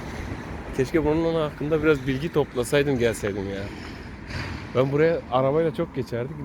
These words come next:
Nasıl gelineceğini bilmiyordum. Bugün ise yürüyerek geldik.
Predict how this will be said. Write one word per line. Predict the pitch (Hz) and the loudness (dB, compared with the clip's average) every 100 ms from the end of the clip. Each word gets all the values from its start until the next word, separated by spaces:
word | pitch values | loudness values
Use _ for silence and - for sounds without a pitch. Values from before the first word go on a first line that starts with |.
| 139 | -2
Nasıl | 165 - | -2 -2
gelineceğini | 127 120 123 123 139 143 | 0 0 0 0 -2 -4
bilmiyordum. | 143 131 101 95 92 - - - - - - - | -6 -4 -6 -8 -12 -14 -14 -14 -14 -14 -14 -4
Bugün | 139 135 | -2 2
ise | 120 - | 0 0
yürüyerek | 139 123 127 117 95 | 0 4 4 4 0
geldik. | 92 85 - | -6 -8 -12